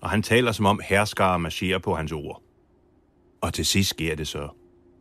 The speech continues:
Dommer Amy Bergman Jackson har udvist en tålmodighed som en mor til et vanskeligt barn, men til sidst får hun nok.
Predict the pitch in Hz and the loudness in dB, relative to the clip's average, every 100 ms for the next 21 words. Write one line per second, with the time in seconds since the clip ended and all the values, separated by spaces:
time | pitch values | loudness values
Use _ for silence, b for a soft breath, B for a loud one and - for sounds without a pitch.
0 | _ _ _ _ - 135 131 143 104 107 | _ _ _ _ 2 4 6 4 2 4
1 | 110 95 98 92 87 82 90 92 - 95 | 4 2 0 0 -2 0 0 0 -4 -6
2 | 87 95 107 120 120 - 104 107 101 104 | 0 2 4 6 4 4 0 2 4 6
3 | 131 127 117 101 104 98 90 92 107 101 | 6 6 4 4 2 2 4 4 2 2
4 | 85 85 90 - 90 - 80 82 87 b | 0 -2 -4 -4 -6 -2 -2 -4 -10 b
5 | b b b 85 85 90 101 - 85 73 | b b b -6 -4 -4 -4 -2 -2 -2
6 | 71 71 - | -6 -8 -10